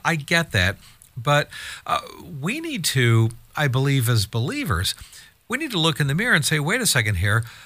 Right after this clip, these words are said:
Am I, am I taking on the, the, the nature and the flavor of society around me, or am I, am I bringing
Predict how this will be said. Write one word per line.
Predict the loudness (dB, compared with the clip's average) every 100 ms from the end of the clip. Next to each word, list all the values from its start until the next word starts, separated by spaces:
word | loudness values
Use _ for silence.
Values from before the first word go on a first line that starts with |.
| -20 _ _ _ -2
Am | -2 -2 -2
I, | -2 0 0 -2 -4 -12 -20 -20 _ -2
am | -2 2
I | 0 0
taking | 0 -2 -2 -2 -2
on | -2 -2
the, | -2 -2 -4
the, | -2 -2
the | -2 0
nature | 2 4 2 0 -2
and | -2
the | 0
flavor | 0 0 -2 0 0
of | 0
society | 2 2 0 0 0
around | 0 0 0 0
me, | 0 -2
or | -4 0 2 2 0 -8 -20 -20 -6
am | -2 0
I, | 0 2 2 0 -4 -18 _ -8 -4
am | 0 0
I | 0
bringing | -4 -6 -2 -2 0 0 0